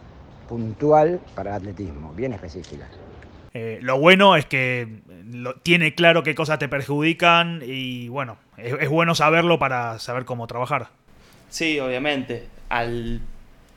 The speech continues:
Speaker 3: rugby es algo común que cuando tenés una gira o algo te avisen dos semanas, algo por un tema lógico,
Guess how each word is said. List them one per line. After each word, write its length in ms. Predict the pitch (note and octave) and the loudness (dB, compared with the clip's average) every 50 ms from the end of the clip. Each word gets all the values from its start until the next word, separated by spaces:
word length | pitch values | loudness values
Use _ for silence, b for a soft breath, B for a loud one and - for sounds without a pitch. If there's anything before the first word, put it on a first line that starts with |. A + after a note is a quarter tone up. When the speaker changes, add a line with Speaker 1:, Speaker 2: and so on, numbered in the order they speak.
| - - | -20 -6
Speaker 3:
rugby 300 | C3 C#3 C#3 C#3 C#3 C#3 | 0 0 0 2 0 -2
es 140 | C3+ C3 - | -6 -2 -2
algo 320 | C3 C3 C3 B2+ A#2+ B2 - - | 0 0 0 0 -2 -6 -12 -10
común 460 | - - B2+ C3+ C#3 D3 D3 D3 C#3+ B2+ | -6 -4 -2 0 0 0 0 -2 -4 -6
que 140 | C3 - | -8 -10
cuando 340 | B2 B2 A#2 A#2 A#2 A#2 A2+ | -8 -6 -6 -4 -6 -6 -6
tenés 260 | A#2 A#2+ A#2+ B2 A#2+ | -6 -8 -8 -8 -6
una 140 | - B2+ A#2+ A#2+ | -6 -6 -6 -6
gira 300 | A#2+ - C#3 C3 C3 B2+ | -6 -8 -6 -4 -2 0
o 20 | |
algo 220 | C3 C#3 C#3+ C3 | 2 0 0 0
te 80 | A#2+ A#2+ | -2 -4
avisen 340 | A#2 B2 A#2+ - A2+ A2+ A#2 | -4 -6 -6 -8 -10 -6 -6
dos 140 | B2+ B2+ - | -4 -4 -4
semanas, 320 | A#2+ A#2+ A#2 A2+ - - | -4 -4 -6 -6 -4 -4
algo 240 | B2 C3 C3 A#2+ A2+ | -4 -2 -2 -4 -6
por 80 | A#2 | -6
un 120 | A#2 A#2 A#2 | -8 -8 -6
tema 220 | - B2 B2 A#2+ | -6 -4 -4 -2
lógico, 640 | B2+ C#3 D3 D3+ D3+ - E3 D3+ - D#3 D3+ D#3 D#3 | 0 0 -2 -2 -4 -8 -12 -10 -8 -6 -6 -6 -8